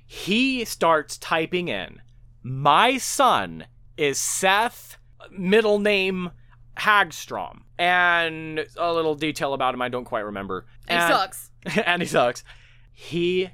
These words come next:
Speaker 1: clicks delete. And you see it working. And you see, you hear the guitar playing upstairs. And then, done. Gone. And you, you no longer hear the guitar.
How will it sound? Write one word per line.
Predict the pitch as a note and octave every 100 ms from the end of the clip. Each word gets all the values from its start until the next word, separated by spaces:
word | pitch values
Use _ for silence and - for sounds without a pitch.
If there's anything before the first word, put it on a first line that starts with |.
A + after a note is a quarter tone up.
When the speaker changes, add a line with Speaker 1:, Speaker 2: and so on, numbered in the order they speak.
| -
Speaker 1:
clicks | - D#3 C#3 C3 - - - - - - - -
delete. | A2+ G#2 F2 - - - - - - - - - -
And | C#3 C3 C3
you | B2
see | - C3+ B2
it | A#2+
working. | A#2 G2+ F#2+ C#2 - - - - -
And | C#3+ C#3 C#3
you | C3+
see, | - - D3+
you | E3 D#3
hear | A#2+ D#3+ D3+
the | C#3+
guitar | D3 - F3 D3 B2+
playing | B2 C3+ B2 B2
upstairs. | A#2 - - A2+ F#2 F2+ - - - -
And | D3+ D3+
then, | D#3 E3 F3 F3 E3+ - - - - - -
done. | D3+ F#2+ D2+ - - - - - C3+
Gone. | C#3 - - - - -
And | C#3
you, | C#3 A#2+
you | D3 C#3
no | C#3+ C3+
longer | C3 B2
hear | A#2 A#2+
the | G#2+
guitar. | A2+ A2 D#2+